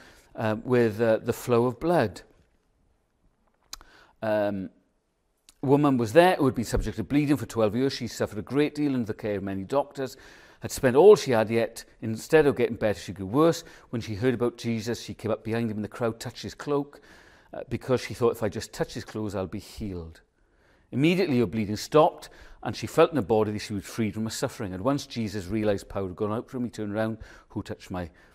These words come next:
uh, clothes?" And then, uh, we'll move on to the end, your, uh, verse thirty-four, "Your faith has healed you. Go in peace and be freed from your suffering."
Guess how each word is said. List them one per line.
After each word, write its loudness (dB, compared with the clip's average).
uh, -14
clothes?" 6
And 0
then, 2
uh, -10
we'll -8
move 0
on 2
to -10
the -2
end, -2
your, -2
uh, -8
verse 0
thirty-four, 0
"Your 4
faith 0
has -8
healed -6
you. -6
Go 4
in 0
peace -10
and -12
be -8
freed -10
from -10
your -6
suffering." -12